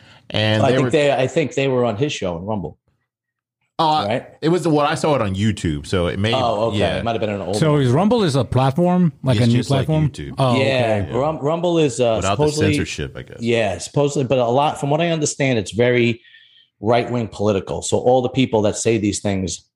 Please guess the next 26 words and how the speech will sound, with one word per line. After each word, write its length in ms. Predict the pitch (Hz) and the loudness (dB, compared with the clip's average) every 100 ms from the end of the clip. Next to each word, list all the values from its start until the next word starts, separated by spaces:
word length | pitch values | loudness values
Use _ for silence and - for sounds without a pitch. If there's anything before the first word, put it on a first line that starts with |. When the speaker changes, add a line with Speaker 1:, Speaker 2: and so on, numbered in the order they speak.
| _ - | _ -4
Speaker 2:
go 180 | 110 101 | 0 2
on 220 | 98 92 | 2 0
there. 240 | 98 92 85 | -2 -2 -2
So 240 | 104 98 | 0 0
Andrew 220 | 110 113 | 0 0
Tate 260 | 104 113 101 | 0 0 0
went 140 | 110 | 0
on 180 | 107 104 | 0 2
there. 380 | 104 101 101 98 _ _ _ - - - | 2 2 0 -4 _ _ _ -10 -10 -4
Um, 600 | 98 92 95 92 90 90 _ _ _ _ _ _ _ - - _ | -2 0 -2 -4 -8 -12 _ _ _ _ _ _ _ -20 -20 _
uh, 500 | 107 101 98 92 90 85 | 0 2 2 -2 -6 0
who 160 | 120 | 2
is 120 | 120 | 2
the 60 | 110 | 0
comedian 580 | - 117 110 104 92 - _ _ - - - _ _ _ | 0 2 4 2 0 -6 _ _ -20 -20 -20 _ _ _
who 80 | 107 | 0
just 220 | 113 101 | 0 0
got 140 | 104 - | 0 0
censored 380 | 110 95 101 | -2 0 -4
from 240 | - 95 95 | -2 -4 0
YouTube 400 | 98 98 104 92 | 0 0 0 0
and 80 | 92 | 0
he's 160 | 92 107 | -2 -2
on 180 | 95 | -2
Rumble 260 | 92 92 90 | -2 -4 -4
now? 340 | 90 87 87 | -4 -4 -6